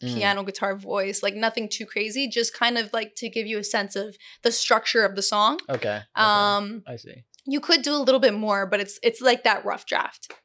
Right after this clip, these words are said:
Speaker 2: Um, and then you can go into the studio with that demo, show the producer, and then start, like, you know, building it from there.
Speaker 1: Yeah.
Speaker 2: So then, yeah, so then I'll go into the, the studio. If I did the demo,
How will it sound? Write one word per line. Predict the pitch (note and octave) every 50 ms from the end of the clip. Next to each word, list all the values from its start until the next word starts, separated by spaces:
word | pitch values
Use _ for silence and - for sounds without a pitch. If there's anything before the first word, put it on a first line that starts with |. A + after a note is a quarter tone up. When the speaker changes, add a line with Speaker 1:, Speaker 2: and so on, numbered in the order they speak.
| - -
Speaker 2:
Um, | - G#3+ G3+ G3+ G3+ G3+ -
and | A3 A3+ A3 G#3+
then | A#3 A#3+ B3 B3 A#3+
you | A#3+
can | A3+ - A3+ A3
go | G#3+ G#3+ G#3 G#3+
into | A3 A3+ - A3 G3
the | -
studio | - - - A3 G#3 G#3 G3+ G3+ G3+
with | G3+ G3+ G3 -
that | - G3 G3+ -
demo, | G#3 G#3 G3+ G3+ F#3+ G3 G#3+ - _ - - - _ -
show | - - B3+ A#3+
the | A3+ A3+
producer, | - B3 G#3+ G#3+ G#3+ G#3 - A3+ G#3 G#3 G3+
and | - - G#3 G3+ G3
then | G3 G3 G3 G3
start, | - - G#3 G3 - -
like, | G3+ F#3+ - - _ _ _ _ _ _ _ _ _ _ _ _
you | - A3+ G3+
know, | F#3+ F#3+ G3
building | G3 G3 G3+ G3 F#3+ G3 G3 G3
it | - -
from | - F#3+ G3
there. | G3+ - A3 A#3 C#4 E4 E4 D#4+
Speaker 1:
Yeah. | A#2+ A#2+ A2 G#2 G2+ F#2+ G#2 - - - _ _ _ - A3+
Speaker 2:
So | - A#3+
then, | A3 A3+ A3 A3+
yeah, | G#3+ G3+ G#3
so | G#3 - G#3
then | G#3+ G#3 G#3+
I'll | G#3 G#3
go | A3 G#3 G#3
into | G3+ G3+ - - G#3
the, | F3+ G3+ G3 G3 G3 G3+ - - - _ _
the | G#3+ A3
studio. | - - - A#3+ A#3+ A3+ A3
If | A3 -
I | G3+ G3
did | G3 G#3 G3
the | G#3 G3+
demo, | G3+ G3+ G3+ G#3+ G#3 A3